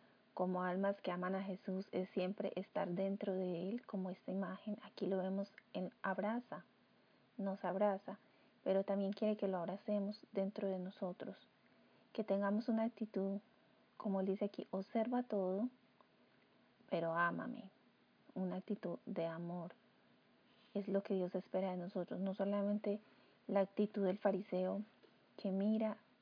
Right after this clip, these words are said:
y dice, "Ay, mire todo lo que está pasando, todas las situaciones en el mundo, lo que sucede ahora hoy en Venezuela, ¿no? La marcha,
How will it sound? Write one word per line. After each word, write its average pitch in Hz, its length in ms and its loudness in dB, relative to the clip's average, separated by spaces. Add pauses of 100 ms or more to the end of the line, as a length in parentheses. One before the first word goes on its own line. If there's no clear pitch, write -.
(240)
y 180 160 0
dice, 180 240 -4
"Ay, 220 300 -2
mire 196 280 0
todo 214 240 4
lo 208 100 2
que - 80 -12
está - 140 -14
pasando, 214 760 -2 (880)
todas 196 200 4
las 196 140 4
situaciones 196 720 -4
en 196 80 0
el 185 100 -2
mundo, 202 480 0 (800)
lo 208 140 2
que 202 100 -2
sucede 190 360 0
ahora 196 500 2
hoy 196 160 2
en 202 100 0
Venezuela, 196 640 2
¿no? 190 140 0
La 185 120 -2
marcha, 190 680 -4